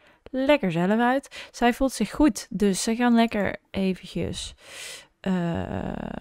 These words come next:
nou, weet je wat? Als zij zich toch goed voelt, kan zij wel naar de, ehm,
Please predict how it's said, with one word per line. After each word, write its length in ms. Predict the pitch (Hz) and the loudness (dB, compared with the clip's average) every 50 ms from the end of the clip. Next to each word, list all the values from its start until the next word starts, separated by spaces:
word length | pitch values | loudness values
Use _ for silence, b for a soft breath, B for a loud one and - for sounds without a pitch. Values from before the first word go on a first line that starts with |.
| 50 50 50 50 50 50 50 - - | -10 -8 -8 -10 -10 -12 -14 -16 -6
nou, 180 | - 381 427 320 | 2 4 4 6
weet 200 | 262 294 302 294 | 6 6 4 4
je 60 | - - | 0 4
wat? 260 | 320 381 480 - - | 6 6 6 6 2
Als 160 | - 277 269 | 0 0 0
zij 160 | - - 330 349 | 4 4 4 4
zich 160 | - 254 - | 2 -4 -2
toch 240 | _ - 330 - - | _ 0 0 0 2
goed 240 | - 190 160 - | 0 0 0 0
voelt, 400 | - - 165 165 190 254 - - - - _ _ _ | -6 -4 0 0 0 0 -2 -4 -12 -14 _ _ _
kan 200 | - 262 262 247 | -2 2 2 4
zij 340 | 220 226 240 262 349 381 254 | 4 4 4 4 4 2 2
wel 480 | 185 160 151 147 - - 285 370 - _ _ _ _ _ _ | 2 2 2 2 2 0 0 -2 -4 _ _ _ _ _ _
naar 640 | _ 214 196 196 233 277 285 196 165 165 - - _ | _ 4 4 6 6 4 4 2 2 0 -4 -8 _
de, 460 | _ - 202 175 175 190 180 170 - - _ _ _ _ _ _ _ _ _ _ _ _ _ _ _ _ _ _ _ _ B B B B B B B B B B B B B B B B B B _ _ | _ -2 0 2 2 2 2 2 0 -6 _ _ _ _ _ _ _ _ _ _ _ _ _ _ _ _ _ _ _ _ B B B B B B B B B B B B B B B B B B _ _
ehm, 960 | - 190 185 180 175 170 170 170 180 - - - 190 190 196 190 190 190 190 | -2 -2 -2 -2 -2 -4 -4 -4 -6 -6 -6 -6 -6 -6 -6 -8 -8 -8 -8